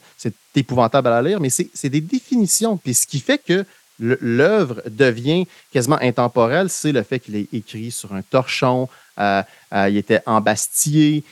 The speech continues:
c'est le fait que ça a été perdu, ça a été retrouvé. Donc, à un moment donné, l'histoire de l'œuvre devient elle-même membre de l'histoire, euh, in-,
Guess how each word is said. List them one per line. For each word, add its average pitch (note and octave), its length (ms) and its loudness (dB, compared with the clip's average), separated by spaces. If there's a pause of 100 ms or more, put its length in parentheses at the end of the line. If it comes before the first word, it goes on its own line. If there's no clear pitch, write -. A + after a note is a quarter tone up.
(100)
c'est - 140 -14
le A2 60 -14
fait C3+ 80 0
que - 60 -2
ça - 40 2
a A2 40 0
été A2 180 -4
perdu, D3 460 0
ça - 100 0
a - 20 2
été A2+ 140 -4
retrouvé. D3+ 540 0
Donc, C3+ 220 0
à D3 40 4
un - 20 4
moment D3 160 2
donné, E3 380 -2
l'histoire G3 800 0
de A#2+ 320 0
l'œuvre C#3 600 -2
devient D3+ 680 0
elle-même D3 680 0
membre C3 640 2 (160)
de C#3 80 4
l'histoire, C#3+ 800 0
euh, G#2+ 420 0
in-, A2+ 220 -6